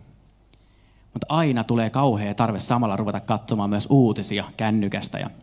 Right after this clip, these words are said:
perillä huomaankin, että en ole kahteen asiaan kyennyt keskittymään yhtä aikaa. Uutista aina muistan kyllä uutisotsikot, mutta hyvä kun muistan edes mitä kirjaa olen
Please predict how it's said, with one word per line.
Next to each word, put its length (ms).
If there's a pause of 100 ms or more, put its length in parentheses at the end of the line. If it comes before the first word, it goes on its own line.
(160)
perillä 340
huomaankin, 640
että 240
en 140
ole 120
kahteen 460
asiaan 280 (320)
kyennyt 280
keskittymään 560
yhtä 300
aikaa. 380 (1400)
Uutista 440
aina 160
muistan 380
kyllä 200
uutisotsikot, 800
mutta 160
hyvä 220
kun 120
muistan 340
edes 120
mitä 200
kirjaa 420
olen 240